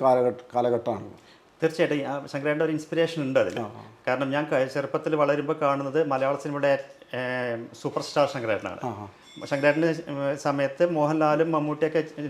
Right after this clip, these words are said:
Speaker 2: ചെറിയ
Speaker 1: എത്തുന്ന
Speaker 2: റോൾ ചെയ്യുന്ന കാലഘട്ടമായിരുന്നു.
Speaker 1: അതെ, അതെ.
Speaker 2: പുള്ളി ഹീറോ ആയിരുന്നു.
Speaker 1: ഹീറോ ആയിരുന്നു.
Speaker 2: ആ ഇൻ-, ഒരു ഇൻസ്പിറേഷൻ പിന്നെ സിനിമയോടുള്ള ഒരു പാഷനും കൊണ്ടാണ് നമ്മൾ,
Speaker 1: ആ.
Speaker 2: ആ, അതിലേക്ക് എത്തിയതെന്ന് തന്നെ പറയാം.
Speaker 1: അതെ, അതെ. ഇപ്പൊ നമ്മളിപ്പോ ഓണാണ്, മലയാളിയെ സംബന്ധിച്ച് നമുക്ക് നമ്മുടെ പ്രേക്ഷകരൊക്കെ കാണുന്ന ഒരു സംഗതി എന്നുള്ള നിലയ്ക്ക്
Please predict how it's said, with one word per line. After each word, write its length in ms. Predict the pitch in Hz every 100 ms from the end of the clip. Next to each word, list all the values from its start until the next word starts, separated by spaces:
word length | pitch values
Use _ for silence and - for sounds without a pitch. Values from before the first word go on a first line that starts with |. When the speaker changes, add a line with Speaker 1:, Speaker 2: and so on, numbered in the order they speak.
| 127 -
Speaker 2:
ചെറിയ 160 | 151
Speaker 1:
എത്തുന്ന 200 | 160 160
Speaker 2:
റോൾ 100 | 185
ചെയ്യുന്ന 220 | 175 160 143
കാലഘട്ടമായിരുന്നു. 440 | 120 117 139 135
Speaker 1:
അതെ, 100 | 123
അതെ. 40 | 110
Speaker 2:
പുള്ളി 160 | 151 165
ഹീറോ 220 | 147 135
ആയിരുന്നു. 240 | 104 98 120
Speaker 1:
ഹീറോ 120 | 110
ആയിരുന്നു. 240 | 101 95 -
Speaker 2:
ആ 40 | 156 214
ഇൻ-, 160 | 202 175
ഒരു 160 | 160 175
ഇൻസ്പിറേഷൻ 640 | 151 - 151 160 156 - 165 175
പിന്നെ 180 | 151 147 147
സിനിമയോടുള്ള 400 | 135 139 139 143
ഒരു 120 | 143
പാഷനും 400 | 120 120 - 143
കൊണ്ടാണ് 300 | 135 127 127
നമ്മൾ, 380 | 135 120 147 156 -
Speaker 1:
ആ. 140 | 156 104 104 -
Speaker 2:
ആ, 220 | 127 127 135
അതിലേക്ക് 280 | 139 139 127
എത്തിയതെന്ന് 300 | 156 151 147
തന്നെ 120 | 131 107
പറയാം. 180 | 90 -
Speaker 1:
അതെ, 160 | 123 117
അതെ. 180 | 101 113 - _ _ _ - -
ഇപ്പൊ 120 | -
നമ്മളിപ്പോ 380 | 208 202 214 202 160
ഓണാണ്, 360 | 156 170 147 113 110
മലയാളിയെ 340 | 127 147 160 160
സംബന്ധിച്ച് 320 | 151 143 - 131
നമുക്ക് 300 | 127 127 131 120 - - - 135
നമ്മുടെ 380 | 131 135 127 -
പ്രേക്ഷകരൊക്കെ 500 | 131 127 143 135 131 127
കാണുന്ന 260 | 123 127 131
ഒരു 260 | 120 120 - -
സംഗതി 300 | 123 120 123
എന്നുള്ള 180 | 120 117
നിലയ്ക്ക് 300 | 110 -